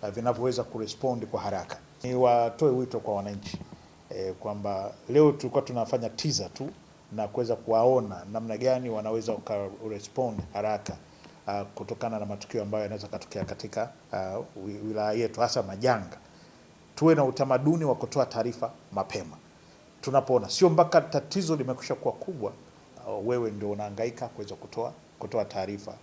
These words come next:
Na wakati mwingine unatoa taarifa kwa watu ambao wanahusika na udhibiti wa majanga na kupambana na majanga.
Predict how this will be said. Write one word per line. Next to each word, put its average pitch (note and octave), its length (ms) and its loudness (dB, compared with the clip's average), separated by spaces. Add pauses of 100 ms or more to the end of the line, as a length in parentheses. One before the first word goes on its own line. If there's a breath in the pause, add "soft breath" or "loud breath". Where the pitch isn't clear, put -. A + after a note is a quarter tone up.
(140)
Na A2+ 60 -2
wakati C3 280 0
mwingine C#3+ 440 -2 (380 loud breath)
unatoa B2 300 4
taarifa C3+ 420 4
kwa A#2+ 180 2
watu C#3+ 380 6
ambao C3 480 4 (120)
wanahusika A#2+ 920 0
na A#2 240 -4
udhibiti A2+ 600 -8
wa A#2 80 0
majanga A2 640 -2
na A2 100 -4
kupambana B2 500 -2
na A2+ 80 -4
majanga. A#2 520 -6